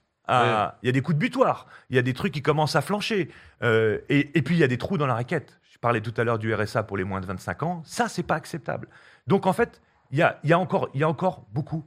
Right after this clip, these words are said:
Speaker 1: beaucoup, beaucoup de boulot devant nous. Mais c'est vrai que,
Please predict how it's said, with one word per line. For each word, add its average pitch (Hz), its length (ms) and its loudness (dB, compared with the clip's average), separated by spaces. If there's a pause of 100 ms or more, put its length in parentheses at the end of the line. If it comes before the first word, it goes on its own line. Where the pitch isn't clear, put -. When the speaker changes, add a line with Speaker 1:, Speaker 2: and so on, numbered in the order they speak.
(140)
Speaker 1:
beaucoup, 117 240 -6
beaucoup 113 300 -6
de 110 40 -6
boulot 117 220 -2
devant 110 200 -2
nous. 190 180 0 (400)
Mais 117 60 2
c'est 143 140 2
vrai 151 200 4
que, 131 260 2